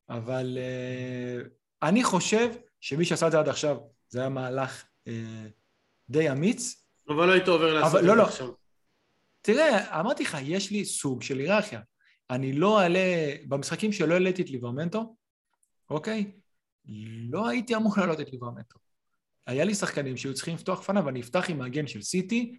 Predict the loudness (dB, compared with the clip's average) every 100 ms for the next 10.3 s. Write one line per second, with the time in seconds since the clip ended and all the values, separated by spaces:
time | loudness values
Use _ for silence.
0 | _ -12 -6 2 4 4 2 2 -2 0
1 | -4 -4 -8 -8 -10 -12 -16 -6 -4 -4
2 | -8 -10 -12 -16 _ _ _ _ _ -10
3 | -2 -2 0 0 0 0 0 0 -2 -2
4 | -4 -4 -4 0 0 2 2 2 -2 -12
5 | _ -16 -10 -4 0 0 0 0 4 6
6 | 6 4 4 4 4 2 0 -2 -2 -2
7 | -6 -10 -6 0 2 4 6 6 6 4
8 | 4 2 2 4 4 4 4 2 2 -6
9 | -8 _ _ _ _ _ -10 -8 -10 -12
10 | -6 0 0